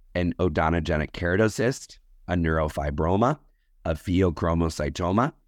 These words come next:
or an ameloblastoma? Pictured here is the patient's palm, which has numerous palmar pits, which are shallow pits in the palm of the hand. Very good.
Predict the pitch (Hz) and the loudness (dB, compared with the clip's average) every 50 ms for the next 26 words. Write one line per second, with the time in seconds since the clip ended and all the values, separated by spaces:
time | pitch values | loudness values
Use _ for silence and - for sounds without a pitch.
0 | _ _ _ _ _ - 98 104 107 107 101 110 120 123 123 127 113 120 117 113 | _ _ _ _ _ 0 0 2 2 2 2 2 2 2 2 0 0 2 2 2
1 | 113 113 - - 127 123 131 117 82 - - _ _ _ _ _ _ _ _ _ | 0 -2 -2 -4 -2 0 0 0 -2 -4 -8 _ _ _ _ _ _ _ _ _
2 | _ _ _ _ - - - _ _ _ _ - - _ _ - 123 127 - - | _ _ _ _ -20 -20 -20 _ _ _ _ -20 -20 _ _ -2 -2 0 0 0
3 | 147 127 110 95 107 107 113 143 185 131 98 - - - - - 104 104 104 - | 0 0 0 2 2 4 4 4 4 2 0 -2 -4 -8 -8 -4 -4 -4 -4 -4
4 | - - _ _ _ _ - - 127 143 170 151 104 71 - - - - _ _ | -8 -12 _ _ _ _ -12 -2 2 4 4 6 4 2 -2 -8 -14 -16 _ _
5 | _ _ _ _ _ _ 107 104 - - 95 95 82 82 107 123 139 147 147 143 | _ _ _ _ _ _ -8 -4 0 0 0 2 2 2 4 4 4 4 4 4
6 | 131 120 117 - - - _ _ - - - 123 127 135 131 123 117 113 110 107 | 2 2 0 -2 -6 -14 _ _ -12 -4 0 0 0 2 2 4 4 4 4 4
7 | 110 - - _ _ - - 277 277 - - - - - - - - _ _ - | 2 -2 -6 _ _ -4 2 2 2 2 0 -4 -14 -16 -16 -18 -20 _ _ -20
8 | - _ - _ 110 104 101 - - - 92 95 92 87 - _ - - - - | -20 _ -8 _ -2 -2 -2 -2 0 2 2 4 2 0 -2 _ -10 -8 0 2
9 | 117 127 151 151 - - 110 90 - 117 131 135 113 - - - - - 98 101 | 4 6 6 6 4 2 0 0 -2 0 2 2 2 0 -2 -8 -10 -6 -2 0
10 | 98 90 - - - 95 92 95 92 82 73 71 78 80 90 95 92 71 65 64 | 0 -2 -2 -4 -2 -2 0 0 0 -2 -2 -2 -2 0 0 0 -2 -4 -6 -10
11 | - - _ _ _ _ _ _ _ _ _ _ _ _ _ _ _ - _ _ | -12 -16 _ _ _ _ _ _ _ _ _ _ _ _ _ _ _ -20 _ _
12 | _ - _ _ - - _ _ _ _ - - - - - 95 113 123 143 160 | _ -20 _ _ -20 -20 _ _ _ _ -20 -20 -14 -8 0 4 4 6 6 6
13 | 156 131 101 113 131 143 117 80 69 | 4 4 4 4 4 4 4 2 -2